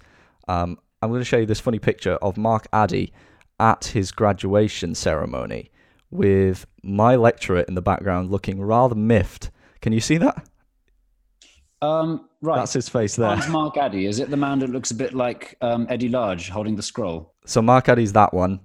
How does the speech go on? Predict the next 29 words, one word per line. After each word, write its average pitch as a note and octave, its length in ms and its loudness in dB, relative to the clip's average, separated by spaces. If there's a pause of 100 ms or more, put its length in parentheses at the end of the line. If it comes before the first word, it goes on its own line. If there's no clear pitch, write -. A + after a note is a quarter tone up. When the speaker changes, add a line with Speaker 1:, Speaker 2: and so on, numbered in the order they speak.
(280)
Speaker 1:
and G#2 100 2
then G2 120 2
my A2 180 6
lecturer G#2+ 500 2
is G2+ 180 0
in A2+ 60 0
the G#2+ 80 2
background G2+ 640 2 (720)
<laughs> - 720 -20
looking A#2 340 2
rather D3 320 6
<laughs> D3+ 560 2
befuddled. A2 560 4 (380)
<laughs> G#3 380 -8
I D#3 80 -2
thought G#3 180 0
it - 60 0
was D3+ 100 -2
quite A#2+ 240 -2
funny C#3 180 2
Speaker 2:
I - 40 2
don't G#3+ 60 0
Speaker 1:
bec- A3+ 160 0
Speaker 2:
recognise F#3 420 -2
either E3+ 240 -2
of C#3 40 -4
these D3 160 -2
people, A2 400 -4
but, A2+ 380 -4